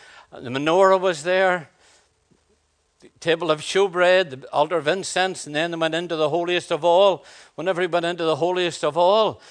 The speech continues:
it was absolutely beautiful. The gold, the blue, the cherubims, the,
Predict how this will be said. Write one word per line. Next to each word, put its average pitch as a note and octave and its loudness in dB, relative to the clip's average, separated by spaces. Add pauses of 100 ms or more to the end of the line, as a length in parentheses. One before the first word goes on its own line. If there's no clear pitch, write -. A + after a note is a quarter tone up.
(140)
it - -16
was F3 -8
absolutely F3+ -2
beautiful. G3 -2 (260)
The C3 -6
gold, A3 2
the D3 -4
blue, G#3 -2
the D3 -4
cherubims, G#3 -2
the, D3 -4